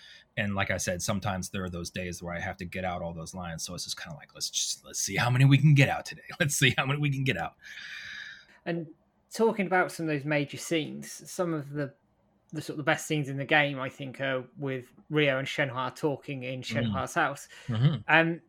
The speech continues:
Speaker 2: did you record those separately to Brianna, or did you do those together?
Speaker 1: Mm. So again, with Shenmue three, we had the opportunity to be together,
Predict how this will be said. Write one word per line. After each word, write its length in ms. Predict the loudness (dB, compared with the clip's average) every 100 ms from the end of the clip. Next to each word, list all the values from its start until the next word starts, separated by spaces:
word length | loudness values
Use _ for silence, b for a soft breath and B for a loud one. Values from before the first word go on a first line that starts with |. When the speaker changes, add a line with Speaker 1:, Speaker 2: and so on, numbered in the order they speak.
| _
Speaker 2:
did 180 | 6 8
you 120 | 4
record 400 | 2 2 2 4
those 300 | 4 4 0
separately 520 | -2 -2 -2 -2 -2
to 120 | -2 -2
Brianna, 540 | 2 2 2 -2 -4
or 140 | -4
did 260 | 0 -2 2
you 200 | 2 4
do 180 | 4 4
those 200 | 4 0
together? 500 | 2 4 4 -2 -12 _ _ 0
Speaker 1:
Mm. 320 | 2 2 -2 -10 _ _ _ _ _ -18 -18 _ _ _ _ _ _
So 280 | 0 2 4
again, 680 | 2 0 4 6 6 4 0 -8 _ _ _ -2
with 140 | 2
Shenmue 480 | 4 6 6 4 0
three, 600 | 0 4 6 6 4 0 B B B B B
we 180 | 2 4
had 220 | 8 6
the 100 | 8
opportunity 680 | 8 6 2 0 2 2 2
to 120 | 2
be 380 | -2 0 2 2
together, 720 | 0 -2 0 0 0 -2 -6